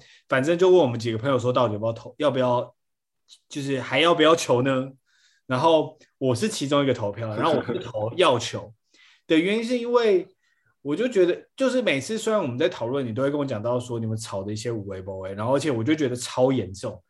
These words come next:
很像不是一般我会能，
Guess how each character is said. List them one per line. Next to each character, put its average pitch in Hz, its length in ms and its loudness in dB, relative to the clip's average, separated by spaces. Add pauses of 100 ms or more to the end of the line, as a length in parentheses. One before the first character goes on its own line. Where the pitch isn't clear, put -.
(200)
很 123 140 -4
像 185 220 2
不 123 160 -4
是 131 480 0 (440)
一 165 160 0
般 135 480 0 (560)
我 127 180 0
会 180 200 4
能， 123 220 -2